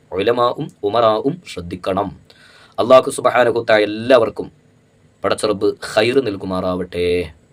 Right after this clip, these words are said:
അപ്പൊ ഞാൻ ആ വന്ന് സംസാരിച്ച ഉസ്താദിനോട് പറഞ്ഞു, നമ്മുടെ മാന്യത, നമ്മുടെ ഭാഗം ക്ലിയർ ആക്കണം. നിങ്ങൾക്ക് അവിടെ താല്പര്യമില്ലെങ്കിൽ വിശുദ്ധമായ റമദാൻ ഒരു പതിനഞ്ച് കഴിയുമ്പോൾ അവരോട് പറയണം, "നിങ്ങൾ വേറെ ആളെ നോക്കിക്കോളൂ." എങ്കിൽ അവർക്ക് വേറെ ആളെ നോക്കാം. അതേപോലെ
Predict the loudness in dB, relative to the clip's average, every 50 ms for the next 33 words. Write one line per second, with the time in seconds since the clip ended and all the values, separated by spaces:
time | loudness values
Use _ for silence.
0 | _ _ _ _ _ _ _ -2 0 2 2 4 4 4 2 0 -4 -4 -2 -2
1 | -2 -2 -2 -4 -6 -6 -8 -10 -10 -6 -4 -2 -2 -2 -4 -6 -6 -4 -4 -4
2 | -4 -2 -4 -6 -6 -4 -6 -4 -4 -6 -8 -12 -16 _ _ _ -20 -20 -20 -20
3 | _ _ -6 -4 -2 0 4 6 6 8 6 6 4 0 -4 -2 0 0 2 2
4 | 0 -2 -2 -2 -4 -4 -2 -2 0 2 2 2 2 0 0 -2 0 0 -2 -2
5 | -4 -10 -14 _ -10 -8 -8 -4 -2 -2 -4 -2 -2 -2 -2 0 -2 -2 -4 -4
6 | -4 -4 -6 -6 -6 -6 -8 -8 -6 -6 -4 -4 -6 -8 -6 -4 -2 -2 -2 -2
7 | -2 0 2 2 2 0 0 -2 -4 -4 -6 -6 -6 -6 -4 -4 -4 -4 -4 -4
8 | -4 -4 -6 -6 -6 -6 -6 -6 -6 -8 -10 -14 -20 _ _ -20 -20 _ _ -8
9 | -4 -2 0 2 2 4 4 4 2 2 0 -2 -4 -6 -8 -8 -6 -4 -2 -2
10 | -4 -6 -10 _ -10 -6 0 4 6 6 6 4 4 4 6 6 6 6 8 8
11 | 8 8 8 6 6 6 6 6 4 4 4 2 2 2 0 -8 _ _ _ _
12 | _ _ _ _ _ _ _ _ _ _ 0 2 6 6 6 8 8 8 8 8
13 | 8 6 6 4